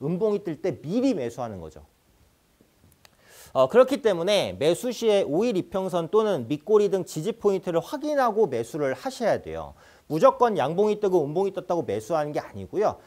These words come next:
요 음봉이 뜬 위치에 오 일 이평선의 지지가 있거나 아니면 매물 지지가 있거나 어쨌든 지지가 있을 때 매수를 하셔야 그 다음에 양봉을 볼 가능성이 높다라는 겁니다. 어쨌든 양음양 매매법에서 첫 번째 양음양 음봉 매수는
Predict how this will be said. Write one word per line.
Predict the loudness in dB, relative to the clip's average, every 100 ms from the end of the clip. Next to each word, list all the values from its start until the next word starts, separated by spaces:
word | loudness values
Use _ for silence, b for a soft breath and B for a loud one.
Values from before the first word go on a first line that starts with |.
| b
요 | -2 0
음봉이 | 4 4 4
뜬 | 2 0
위치에 | 0 -6 0 2 2 0
오 | -2 0
일 | -2
이평선의 | -6 -6 -4 -4 -4
지지가 | -6 -12 -4 -2
있거나 | -4 -10 -14 -14 -12
아니면 | -8 -6 -6 -4
매물 | -2 0 0
지지가 | -4 -8 -4 -4
있거나 | -6 -12 -12 -18 b b
어쨌든 | -4 -4 -4 -6
지지가 | -4 -6 2 2 2
있을 | -10 -6 -8 -2
때 | 0 0 -2 B
매수를 | -4 -4 -2 -4 -4
하셔야 | -6 -6 0 0 0 -4
그 | -10 -8
다음에 | -6 -6 -4 -6 -6 B -8
양봉을 | -6 -4 -4 -4
볼 | -6 -10
가능성이 | -10 -12 -12 -8 -4 -4 -4 B
높다라는 | -10 -8 -2 0 0 -2
겁니다. | -8 -12 -20 _
어쨌든 | -10 -6 -2 -2 -2 -6 b b -2
양음양 | 0 2 2 0 0
매매법에서 | -2 -4 -4 -4 -6
첫 | -10 -8 -4
번째 | -4 -2 -2
양음양 | -2 -2 -2 -4 -4
음봉 | -6 0 2 2 0
매수는 | -6 -8 -4 -4 -4